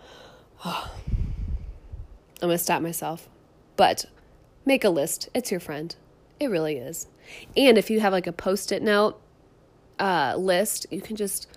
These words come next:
put that Post-it note on the cart. Ah, it's wonderful.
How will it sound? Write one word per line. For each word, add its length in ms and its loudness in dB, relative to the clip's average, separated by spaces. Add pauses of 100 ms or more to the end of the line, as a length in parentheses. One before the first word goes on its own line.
(420)
put 200 -4
that 200 4
Post-it 380 2
note 380 2
on 140 -2
the 80 -4
cart. 400 -2 (1080)
Ah, 260 8 (1080)
it's 160 -4
wonderful. 480 -2